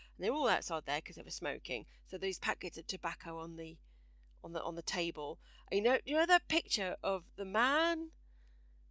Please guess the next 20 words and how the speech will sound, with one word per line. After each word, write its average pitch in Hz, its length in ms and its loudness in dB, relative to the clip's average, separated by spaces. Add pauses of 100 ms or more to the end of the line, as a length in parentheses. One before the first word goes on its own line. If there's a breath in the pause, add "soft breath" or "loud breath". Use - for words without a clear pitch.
(140)
who 220 180 4
has 190 220 -2
died, 185 720 4 (840)
and - 80 -2
he 208 80 2
has 233 160 2
a 277 60 2
moustache, 262 960 6 (640 soft breath)
and 190 100 6
then 180 60 6
he 190 80 2
has, 226 240 6
like, 220 140 -2
a 202 60 2
big 240 320 2
cancerous 233 500 -2
growth 208 400 -2
around 190 180 -2
his 170 160 -8
neck. - 460 -2